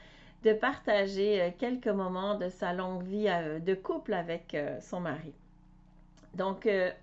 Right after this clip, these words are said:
vous allez entendre que du premier moment de leur rencontre à maintenant, il y a eu effectivement de très beaux moments comme, euh, des énormes tempêtes et même, comme elle le mentionne,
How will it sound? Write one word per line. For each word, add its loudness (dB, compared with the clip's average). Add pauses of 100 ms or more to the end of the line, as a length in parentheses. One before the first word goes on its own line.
(140)
vous -2
allez 4
entendre 0
que 0
du -2
premier -2
moment 2
de 2
leur 0
rencontre -2
à -2 (240)
maintenant, -4 (600)
il 2
y 4
a 4
eu 4
effectivement 2
de 0 (140)
très -4
beaux 4
moments 0
comme, -2
euh, -2
des 0
énormes 0
tempêtes -2
et -2
même, -4
comme -4
elle -4
le -4
mentionne, 2